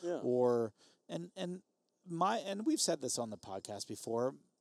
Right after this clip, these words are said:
Speaker 2: I feel like that comedy is the thing that breaks down barriers.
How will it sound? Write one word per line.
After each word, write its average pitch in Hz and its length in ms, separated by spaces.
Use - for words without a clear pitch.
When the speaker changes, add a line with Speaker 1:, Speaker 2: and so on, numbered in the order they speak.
Speaker 2:
I 233 160
feel 175 340
like 135 340
that - 140
comedy 165 640
is 131 200
the 123 140
thing 131 280
that 117 120
breaks 104 240
down 104 220
barriers. - 520